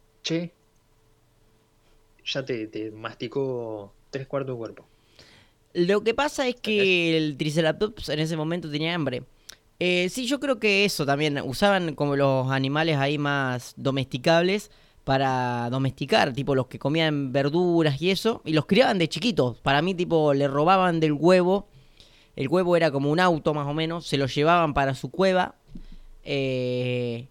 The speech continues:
Speaker 2: se, se resistían mucho de no comerse un omelette gigante y esperaban que el huevo salga y salía un mini dinosaurio y ahí lo entrenaban de chiquito y para que mueva cosas, para que los defienda de otros dinosaurios y demás. Y así como que se fue haciendo la civilización, ¿no? Eh,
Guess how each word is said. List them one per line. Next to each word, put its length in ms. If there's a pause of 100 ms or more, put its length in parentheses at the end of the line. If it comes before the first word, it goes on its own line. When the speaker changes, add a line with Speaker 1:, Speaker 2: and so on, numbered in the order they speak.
(100)
Speaker 2:
se, 260
se 180
resistían 520
mucho 300
de 80
no 100
comerse 320
un 120
omelette 360
gigante 680
y 360
esperaban 440
que 80
el 60
huevo 220
salga 480 (300)
y 80
salía 220
un 120
mini 220
dinosaurio 720
y 60
ahí 100
lo 100
entrenaban 640
de 100
chiquito 520 (880)
y 320
para 180
que 100
mueva 300
cosas, 440
para 200
que 80
los 120
defienda 440
de 60
otros 180
dinosaurios 560
y 80
demás. 300
Y 80
así 160
como 260
que 100
se 100
fue 180
haciendo 320
la 120
civilización, 840
¿no? 240
Eh, 440